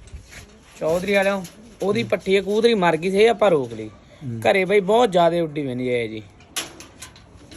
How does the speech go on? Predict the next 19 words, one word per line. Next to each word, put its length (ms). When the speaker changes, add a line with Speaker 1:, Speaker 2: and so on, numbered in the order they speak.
Speaker 1:
ਬਹੁਤ 320
ਜ਼ਿਆਦੇ 340
ਵੀ, 100
ਚੈੱਕ 380
ਕਰੋ। 340
ਇਹ 100
ਆਪਾਂ 200
ਰੋਕ 240
ਲਈ 100
ਭਰਾ 240
ਮੇਰੋ। 320
Speaker 2:
ਹੂੰ। 500
Speaker 1:
ਜ਼ੋਰ 280
ਤਾਂ 140
ਬਹੁਤ 260
ਲਾਇਆ 320
ਛੱਡਣ 280
ਨੂੰ, 160
ਪਰ 200